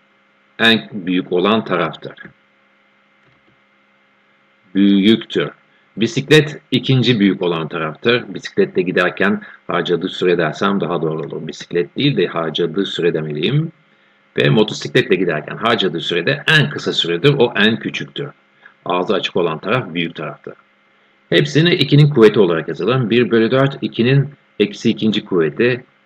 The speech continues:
Üssün üssü çarpılsın hadi. Eksi iki ile iki x eksi on biri çarparsam eksi dört x artı yirmi iki. Büyüktür.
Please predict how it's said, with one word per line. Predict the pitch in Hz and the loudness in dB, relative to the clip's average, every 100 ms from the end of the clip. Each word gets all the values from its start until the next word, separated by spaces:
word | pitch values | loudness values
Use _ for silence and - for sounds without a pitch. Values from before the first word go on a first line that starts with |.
| _ _ _ _ _ _ _ _ _ _ | _ _ _ _ _ _ _ _ _ _
Üssün | 117 - 123 120 | -2 0 0 0
üssü | - - | -2 -2
çarpılsın | 113 101 - 101 - 101 | 2 0 0 -6 -2 0
hadi. | 82 | 2
Eksi | 117 95 90 - 95 | 2 0 -4 -6 -8
iki | - 101 | -4 2
ile | 92 110 | 4 4
iki | 101 - 98 | 0 -4 -4
x | 95 - | -4 -2
eksi | 87 - | -4 -2
on | 95 90 | -2 0
biri | 87 82 | -2 -4
çarparsam | 87 80 76 73 - 104 104 | -6 -8 -8 -10 -4 -4 -2
eksi | 95 87 - 85 | -6 -6 -8 -4
dört | 92 87 82 | 0 0 0
x | 113 131 - - - | -4 -4 -10 -18 -8
artı | 90 85 - - 104 | -4 -4 -6 -6 -2
yirmi | 87 80 | -2 -2
iki. | 73 71 - - _ _ _ _ _ _ _ _ _ _ _ _ _ _ _ _ _ _ _ _ 95 | -8 -12 -20 -20 _ _ _ _ _ _ _ _ _ _ _ _ _ _ _ _ _ _ _ _ 0
Büyüktür. | 120 - - 143 139 | 0 0 2 4 4